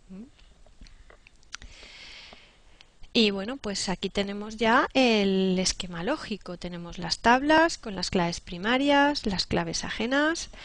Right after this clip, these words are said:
y las reglas de comportamiento para las claves ajenas. Fíjate que, eh, pulsando este botón de S Q L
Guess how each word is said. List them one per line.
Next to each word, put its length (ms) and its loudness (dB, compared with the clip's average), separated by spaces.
y 460 0
las 220 6
reglas 480 6
de 120 0
comportamiento 600 -10
para 220 -2
las 180 -2
claves 400 -4
ajenas. 600 -10
Fíjate 520 4
que, 380 6
eh, 680 0
pulsando 460 -4
este 200 -8
botón 440 -6
de 80 -6
S 200 -8
Q 220 -8
L 340 4